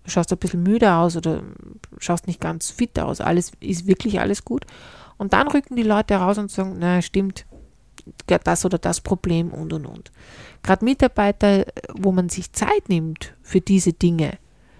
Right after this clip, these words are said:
ja, wo man, wo man ihnen Raum lässt, äh, seine, meine Beobachtungen, wenn ich Führungskraft bin, zu sagen, ja, meinem Gegenüber,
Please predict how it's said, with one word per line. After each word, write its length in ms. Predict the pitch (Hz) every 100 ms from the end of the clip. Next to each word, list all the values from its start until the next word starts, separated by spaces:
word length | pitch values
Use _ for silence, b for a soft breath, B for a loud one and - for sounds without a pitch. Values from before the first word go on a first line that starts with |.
| b
ja, 220 | 170 208 190
wo 80 |
man, 340 | 185 185 185 170
wo 80 | 180
man 180 | 180
ihnen 320 | 180 185 175 175
Raum 380 | 160 202 269
lässt, 560 | 233 180 165 - - - -
äh, 460 | 165 170 - - - B B B B _ - - 80
seine, 380 | - 180 185 - - - - - _ -
meine 300 | 185 208 247
Beobachtungen, 1040 | - 185 190 180 - - 175 165 165 -
wenn 120 | 170 180
ich 120 | -
Führungskraft 540 | 196 175 165 233 -
bin, 240 | 196 165 -
zu 140 | 185
sagen, 560 | - 165 233 - 202 -
ja, 180 | - 214
meinem 260 | 208 175 180
Gegenüber, 640 | 170 170 160 147 151 139